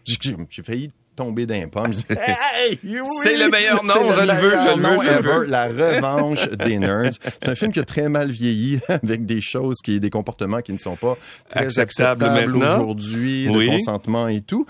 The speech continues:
Speaker 1: Euh, mais bon, c'est, c'est faux. Ça a marqué son époque, mon époque. Et j'ai com-, cru comprendre que le film La Revanche des Nerds, étrangement, a fait plus de sous et d'entrées que
Speaker 2: Ouais.
Speaker 1: Terminator
Speaker 2: Ah
Speaker 1: de
Speaker 2: oui, à
Speaker 1: James
Speaker 2: l'époque,
Speaker 1: Cameron.
Speaker 2: quand même.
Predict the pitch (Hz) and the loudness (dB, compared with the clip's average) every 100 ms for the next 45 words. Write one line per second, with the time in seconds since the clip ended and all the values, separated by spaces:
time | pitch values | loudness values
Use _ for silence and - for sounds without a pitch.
0 | - - - 107 107 120 123 104 113 - | -8 -20 -6 -4 0 -2 -2 -2 -4 -4
1 | 107 101 98 - 101 - 101 101 - 92 | -6 -6 -8 -6 -6 -6 -8 -10 -6 -6
2 | 95 - 104 - 85 80 101 - 98 95 | -6 -6 -8 -6 -6 -6 -8 -6 -4 -4
3 | 80 139 - 151 196 127 110 101 - 107 | -6 -8 -6 -6 -6 -4 -6 -6 -6 -6
4 | 95 - - 277 147 131 196 156 - 135 | -6 -8 -8 -6 -6 -6 -6 -6 -6 -6
5 | 98 - 135 87 87 135 98 87 147 104 | -6 -6 -6 -6 -4 -6 -6 -6 -4 -8
6 | 98 131 87 87 - - - 110 98 - | -6 -6 -6 -6 -10 -12 -20 -6 -6 -6
7 | - 156 160 - 135 190 123 107 104 107 | -6 -6 -6 -6 -4 -4 -4 -4 -4 -4
8 | - - - 190 - _ - 208 202 151 | -6 -6 -4 -8 -12 _ -6 -4 -2 -2
9 | - - 156 202 - 98 107 113 160 131 | -4 -8 -10 -10 -6 -4 -4 -8 -8 -6
10 | 139 139 95 - 165 123 - 196 139 139 | -6 -6 -8 -10 -12 -10 -2 0 2 2
11 | 208 - - 180 196 - 101 120 208 | 2 0 0 0 -2 -2 -2 -2 -4